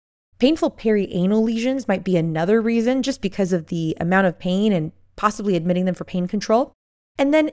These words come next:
it can spread to the eyes. You can get ocular lesions. So if the patient has eye pain, you're gonna wanna do a stain and consult ophthalmology, consider admitting them for antivirals as well.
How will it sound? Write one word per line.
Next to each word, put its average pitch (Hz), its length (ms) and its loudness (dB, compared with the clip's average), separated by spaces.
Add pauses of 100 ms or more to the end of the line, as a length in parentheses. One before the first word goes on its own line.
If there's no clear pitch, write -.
it 311 120 -4
can 359 340 -6
spread 277 340 0
to 269 100 -4
the 233 180 0
eyes. 190 460 0 (180)
You 247 120 -6
can 302 100 0
get 302 160 -2
ocular 285 400 2
lesions. 180 400 -4
So 226 140 2
if 220 140 -4
the - 80 -20
patient 311 300 -4
has 214 220 0
eye 240 180 2
pain, 185 320 -4 (220)
you're 214 100 0
gonna 233 140 4
wanna 233 180 2
do 202 160 0
a 185 60 2
stain 214 500 0 (220)
and 175 260 -4
consult 226 480 -2
ophthalmology, 180 720 0
consider 220 480 0
admitting 180 420 0
them 170 160 0
for 185 140 -2
antivirals 160 600 0
as 160 120 -4
well. 165 260 0